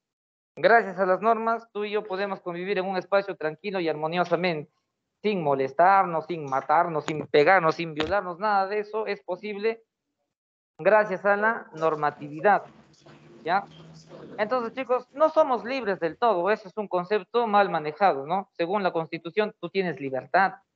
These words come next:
Según la Constitución, eres libre, pero no tenemos una libertad plena, porque si tuviésemos libertad plena, haríamos todo lo que nos da la reverenda gana, y eso no es posible. Entonces, no tenemos una libertad absoluta, sino tenemos una libertad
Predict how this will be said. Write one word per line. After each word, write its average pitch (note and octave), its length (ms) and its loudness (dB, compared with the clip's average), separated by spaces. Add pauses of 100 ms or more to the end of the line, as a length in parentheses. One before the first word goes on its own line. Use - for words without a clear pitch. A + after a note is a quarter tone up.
(840)
Según F3 260 4
la D#3 80 4
Constitución, C#3 640 -2
eres E3+ 280 0 (720)
libre, F3 420 -4
pero D#3 320 0
no F#3 200 0
tenemos F#3 440 -2
una F#3+ 160 -4
libertad E3 480 -2
plena, G#3 320 0
porque C#3 300 -8
si C#3 100 -8
tuviésemos E3+ 500 -2
libertad D#3+ 440 2
plena, G#3 220 2
haríamos E3+ 340 2
todo F3 180 2
lo - 100 -2
que D3 100 -4
nos C#3+ 160 -8
da E3 120 6
la C#3+ 140 0
reverenda C#3+ 440 0
gana, F3 260 2
y D3 120 -2
eso D#3+ 140 -6
no D3 80 -14
es C#3 80 -14
posible. D#3+ 400 -10 (1400)
Entonces, D3 320 -2
no G3 180 2
tenemos G3+ 380 -2
una G#3 160 0
libertad F3+ 420 2 (140)
absoluta, F#3+ 580 0
sino F#3 220 -2
tenemos F3 420 0
una F#3 140 2
libertad D#3+ 460 2